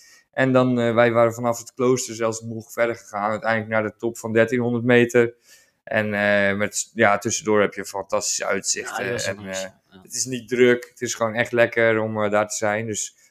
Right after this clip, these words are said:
Speaker 1: dat is wel een, eh, tipje voor, eh, voor mensen die, eh, deze stad bezoeken, denk
Speaker 2: Ja.
Speaker 1: ik.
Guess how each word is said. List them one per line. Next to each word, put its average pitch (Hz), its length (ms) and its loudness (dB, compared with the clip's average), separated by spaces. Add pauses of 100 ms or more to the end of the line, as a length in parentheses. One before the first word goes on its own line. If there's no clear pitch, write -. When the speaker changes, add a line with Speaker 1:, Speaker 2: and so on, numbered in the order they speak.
(100)
Speaker 1:
dat 123 180 0
is 127 100 -6
wel 143 220 2
een, 143 300 2
eh, - 80 -16
tipje 135 360 -2
voor, 123 380 2
eh, 113 120 2
voor 131 180 -12
mensen 120 320 -4
die, 107 240 -4
eh, 98 80 -4
deze 104 200 -6
stad - 200 -12
bezoeken, 113 340 -10
denk 104 180 -4
Speaker 2:
Ja. 135 140 2
Speaker 1:
ik. 131 80 -8